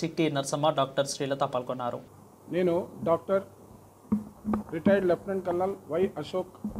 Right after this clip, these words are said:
Speaker 2: విజయవాడ నుంచి వచ్చి డాక్టర్ ప్రొఫెసర్ చంద్రశేఖర్ గారి ఆధ్వర్యంలో కర్నూలు హార్ట్ ఫౌండేషన్ బిల్డింగ్లో బేసిక్ లైఫ్ సపోర్ట్ అనే ఒక ప్రోగ్రామ్ని కండక్ట్ చేశాము. ఇది రెండోసారి కండక్ట్ చేయటము.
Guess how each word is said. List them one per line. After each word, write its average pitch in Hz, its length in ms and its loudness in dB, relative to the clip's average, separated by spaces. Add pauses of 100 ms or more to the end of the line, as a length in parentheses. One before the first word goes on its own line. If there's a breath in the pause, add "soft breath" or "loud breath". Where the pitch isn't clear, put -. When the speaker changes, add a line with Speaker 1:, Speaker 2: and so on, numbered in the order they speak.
Speaker 2:
విజయవాడ 185 320 2
నుంచి 180 220 0
వచ్చి 202 320 -4 (960)
డాక్టర్ 165 380 -2 (140)
ప్రొఫెసర్ 170 360 0 (200)
చంద్రశేఖర్ 185 460 -2
గారి 175 180 4
ఆధ్వర్యంలో 175 640 4 (600)
కర్నూలు 180 320 0
హార్ట్ 175 220 0
ఫౌండేషన్ 175 520 0 (320)
బిల్డింగ్లో 170 500 2 (1040)
బేసిక్ 202 400 2
లైఫ్ 185 220 4
సపోర్ట్ 185 360 0 (400)
అనే 180 160 4
ఒక 160 260 0
ప్రోగ్రామ్ని 180 520 4 (380)
కండక్ట్ 165 320 -2
చేశాము. 151 340 -4 (520 soft breath)
ఇది 185 340 2 (160)
రెండోసారి 208 480 6
కండక్ట్ 165 380 -2
చేయటము. 156 280 -4